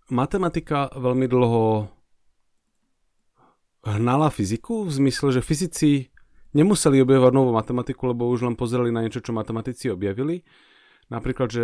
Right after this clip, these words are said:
Einstein, keď dával dokopy svoju špeciálnu teóriu relativity, tak vymys-, využil matematiku Minkowského priestoru, alebo teda časopriestoru, ktorú objavil už predtým Minkowski. A keď skúmal všeobecnú teóriu relativity, tak využil tú neeuklidovskú geometriu, ktorú skúmali matematici.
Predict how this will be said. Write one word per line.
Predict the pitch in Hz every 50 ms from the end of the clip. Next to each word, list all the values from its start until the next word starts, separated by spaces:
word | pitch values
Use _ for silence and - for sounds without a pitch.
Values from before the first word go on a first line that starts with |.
| 117 -
Einstein, | - 117 127 147 - - 160 147 131
keď | - - 131 127
dával | 123 120 117
dokopy | 117 - 135 120 -
svoju | 120 - - 117
špeciálnu | 104 - - 123 - - 139 127 123
teóriu | - - 117 107 104 98
relativity, | 95 110 127 151 147 - 160 151 143 - 127
tak | - 120 107
vymys-, | 104 104 110 117 113 117 110 - - -
využil | - 135 123 123 127 127 110 104 123 120 117 120 113
matematiku | - 131 120 117 117 - 143 127 120 117 - - 104 - - - 113 107 104 104 98 92 _ _ _ _ _ _ _ _ _ _ _ _ _ _ _ _ _ _ _ _ _ _ _ _ _ _ _ _
Minkowského | - 113 110 117 117 - 139 120 - - - 127 107 104
priestoru, | - 117 117 127 127 - - - 127 117 113 113 107
alebo | 101 95 87
teda | 90 - 98 92 87
časopriestoru, | - 123 - 143 - - 120 110 - - - 104 104
ktorú | - - 107 104 101
objavil | 95 98 107 101 98 98
už | 95 -
predtým | - - 98 95 - - 101 98 90 92 - _ -
Minkowski. | 113 123 135 - 165 160 151 - - - 147 147 143 - _ - - - - - _ _
A | - - -
keď | - 127 -
skúmal | - - - 135 123 113 104
všeobecnú | 95 - - - 110 117 139 127 - - 156
teóriu | 139 - 127 117 107 98 90
relativity, | 87 87 87 95 104 - 151 143 156 156 160
tak | 147 131 117 104
využil | 107 117 117 107 110 110
tú | - -
neeuklidovskú | 113 123 139 143 143 135 - 131 123 123 120 110 - - 117
geometriu, | 104 113 107 104 107 104 - 104 104
ktorú | 98 - - 101 98
skúmali | - - _ 107 101 98 98
matematici. | 98 90 85 - - 95 90 82 - 90 - - - 104 92